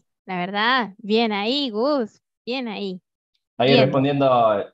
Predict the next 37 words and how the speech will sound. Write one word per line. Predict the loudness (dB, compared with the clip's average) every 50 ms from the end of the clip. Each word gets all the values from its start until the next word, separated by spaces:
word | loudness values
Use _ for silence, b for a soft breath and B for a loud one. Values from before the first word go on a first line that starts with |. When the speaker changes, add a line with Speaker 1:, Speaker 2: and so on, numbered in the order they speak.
| _ _
Speaker 2:
la | -10 -10 -8
consulta | -6 -6 -6 -6 -6 -4 -2 -2 0
de | 0 0
Ana, | 0 0 0 0
bueno, | 0 0 0 -2 -4 -8
sí, | -8 -8 -4
aparte | -4 -4 -4 -4 -6 -6 -6 -6 -4 -4 -4
antes | -4 -4 -4 -6 -8 -8
de | -8 -8
Henry | -8 -8 -8
también | -8 -6 -6 -4 -6 -6
estuve | -8 -6 -6 -4 -4 -4
trabajando | -4 -4 -4 -4 -4 -6 -6 -4 -4 -4 -4 -4 -6
en | -8 -10
una | -10
empresa | -10 -10 -12 -10 -8 -6 -2
de, | 0 0 0 0 -2 -4 -6 -10 -14 _ _ _
de | -8 -8
México | -6 -6 -6 -8 -4 -2 0 0 0 0
y | -2 -4 -6 -6
otra | -6 -6 -6 -8
de | -6
Colombia. | -6 -8 -8 -8 -10 -12 -16 -18 _ _ _ _ _ _ _ _ _ _ _ _ _ _ _ _ _ _ _
Speaker 1:
Ah, | -10 -8
mira, | -6 -8 -4 -2 -2 -2 -2 -2
¿en | -4 -6 -4
programación, | -6 -8 -10 -10 -10 -12 -12 -12 -10 -6 -4 -4 -4 -6 -8
Gus? | -8 -8 -8 -8 -10 -16 _ _ _ _ _ _ _ _ _ _ _ _ _
Speaker 2:
Exactamente, | -2 0 0 0 -2 -4 -6 -4 -4 -4 -4 -6 -8
sí. | -12 -14 -14 -14 -18 _ _ _ _ _
Speaker 1:
Ah, | -8 -6 -6 -6 -6 -8
mira | -6 -6 -4 -4
qué | -4 -4
bueno. | -4 -4 -4 -4 -6 -10 -14 _ _ _ _
Bien, | -8 -4 -2 -2 0 0 0 0 0 0 -2 -2
bien. | -4 -4 -2 -2 -4 -4 -6 -10 -14 -20 _ _ _
Tenía, | -6 -6 -4 -2 0 0